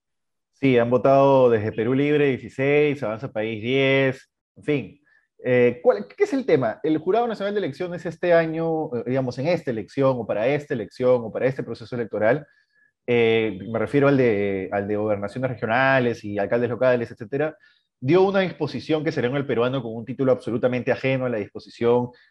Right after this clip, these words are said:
cero publicidad, no se avisó bien a los partidos, en el cual decía una cosa que es absolutamente procedimental, que es que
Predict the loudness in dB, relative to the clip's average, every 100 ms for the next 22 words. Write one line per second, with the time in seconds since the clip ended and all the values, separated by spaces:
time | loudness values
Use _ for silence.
0 | _ 0 4 6 4 2 0 -2 0 4
1 | 6 4 0 -6 -6 -2 -2 -2 -4 -4
2 | -4 -4 -6 -6 -8 -4 -4 -6 -6 -2
3 | -2 -2 2 2 2 -4 _ _ _ -12
4 | -4 -2 -2 -4 -6 -6 -4 -2 -2 -4
5 | -6 -6 -8 -4 -6 -6 0 4 4 4
6 | -2 -2 0 0